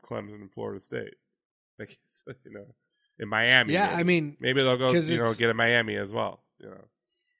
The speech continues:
Speaker 2: I, and the reason why is, at this point, it's that grant of rights in the A C C. They've signed away, all those teams, all those schools
Speaker 1: Yep.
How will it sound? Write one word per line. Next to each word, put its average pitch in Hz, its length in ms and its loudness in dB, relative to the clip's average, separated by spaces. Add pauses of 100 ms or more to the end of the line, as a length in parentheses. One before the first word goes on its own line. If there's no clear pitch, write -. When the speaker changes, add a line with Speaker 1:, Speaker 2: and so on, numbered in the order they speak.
(160)
Speaker 2:
I, 160 160 -2 (200)
and 165 200 2
the 156 60 6
reason 151 380 2
why 139 240 4
is, 135 500 -4 (500)
at 143 200 -8
this 156 200 2
point, 131 400 0
it's 131 180 -2
that 135 360 0 (160)
grant 143 380 -4
of 123 180 -2
rights 135 420 -4
in 131 100 -6
the 127 160 -2
A 135 100 -2
C 131 200 -8
C. 165 320 -8
They've 131 340 -8
signed 139 360 0
away, 127 440 -2
all 147 160 0
those 156 180 4
teams, 175 400 0
all 143 120 -4
those 151 160 0
schools 123 420 0
Speaker 1:
Yep. 110 140 -4